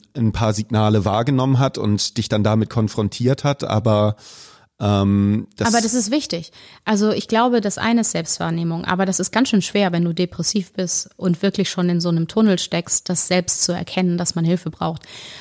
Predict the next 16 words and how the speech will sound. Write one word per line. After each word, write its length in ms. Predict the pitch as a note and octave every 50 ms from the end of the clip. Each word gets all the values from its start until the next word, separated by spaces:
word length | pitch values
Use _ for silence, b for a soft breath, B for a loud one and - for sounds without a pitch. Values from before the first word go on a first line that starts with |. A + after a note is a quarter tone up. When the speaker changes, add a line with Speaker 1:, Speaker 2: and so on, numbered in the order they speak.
| B - -
Speaker 2:
Deshalb 540 | F#3 F3 - G3+ F#3+ F#3 F3+ - - - -
mein 500 | E3 F#3+ F3+ F3+ F#3 F#3 F3+ F3 E3+ -
Appell 460 | - E3+ F3 - - F#3+ A3+ C#4+ D4
auch 260 | - - F3+ E3+ -
an 140 | - E3+ E3
das 160 | D#3+ D#3+ -
enge 220 | - - F3+ E3+ E3
Umfeld, 560 | - G#3+ A#3+ A#3+ - - F3 E3+ E3+ - -
wenn 120 | F3 F3
ihr 140 | E3+ G3+ G#3
merkt, 540 | G#3+ G3+ F#3 G#3 A3 A3 - - - - -
dass 260 | E3+ D#3 - - - -
eure 320 | - F3 E3+ E3 - - -
Ängsten 480 | G3 G#3+ A#3 - - - - E3 E3
sich 220 | D#3+ E3 D#3+ - -
verändern, 600 | - E3 - - G3+ A3 G#3+ F3 E3 C#3+ C#3+